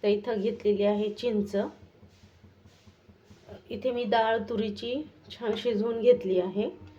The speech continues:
आपल्याला लागणार आहे दोन कांदे, दोन टोमॅटो, एक कच्चा केळ, लाल मिरच्या, हिरव्या मिरच्या आणि कढीपत्ता. चला तर आता सुरुवात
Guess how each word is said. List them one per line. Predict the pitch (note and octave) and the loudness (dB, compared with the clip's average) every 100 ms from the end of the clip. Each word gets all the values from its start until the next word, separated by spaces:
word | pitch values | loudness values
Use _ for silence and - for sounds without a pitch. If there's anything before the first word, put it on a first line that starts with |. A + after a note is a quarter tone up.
| - - - | -20 -10 -8
आपल्याला | G#3 A3 G3+ | -2 2 2
लागणार | F#3+ G3 F#3+ | 2 0 0
आहे | F#3 F#3+ F#3 | -2 -2 0
दोन | G#3 G#3 | -2 0
कांदे, | G#3+ G#3 F#3+ G#3 - - - - - | 0 2 2 0 -2 -14 -20 -16 -4
दोन | A3 G#3+ | -2 0
टोमॅटो, | G#3 G3+ G3 F#3+ F#3 - - - - - - - _ - | 2 2 2 2 0 -2 -12 -20 -20 -20 -20 -20 _ -6
एक | A3 G#3 - | -6 -6 -10
कच्चा | A3+ G3+ - G#3+ | -8 -8 -6 -8
केळ, | A#3 G#3+ G#3+ - - - _ - - - - - - - - | -2 0 0 -4 -18 -20 _ -20 -20 -20 -20 -20 -20 -20 -8
लाल | G#3 G#3 G3+ | 0 2 2
मिरच्या, | G#3+ A3+ A#3+ - G3+ G3 - - - - - - - A3 | 2 0 -2 0 -2 -2 -6 -18 -20 -20 -20 -20 -2 2
हिरव्या | A3+ A3 A3+ | 4 4 2
मिरच्या | G#3 F#3 G#3 G#3 G#3 - _ - - G3+ | 2 2 0 0 -2 -12 _ -20 -10 -4
आणि | G#3+ - | -2 2
कढीपत्ता. | A3+ G#3 F#3+ F3+ - D#3 - _ - _ - - - | 4 4 0 -4 -8 -12 -16 _ -20 _ -20 -20 -10
चला | A3+ A3 | -2 0
तर | G#3 | 2
आता | G3+ B3+ | 2 0
सुरुवात | D4+ C#4+ G#3 | 0 2 2